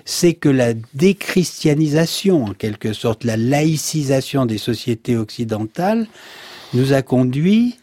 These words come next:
à avoir quasiment de nouveaux dieux.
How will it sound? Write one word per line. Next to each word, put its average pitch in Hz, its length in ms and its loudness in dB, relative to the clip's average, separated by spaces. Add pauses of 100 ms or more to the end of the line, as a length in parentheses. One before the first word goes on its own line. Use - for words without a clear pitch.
(340)
à 127 200 2
avoir 170 380 2 (480)
quasiment 151 500 2
de 131 160 2
nouveaux 156 460 2
dieux. 123 400 0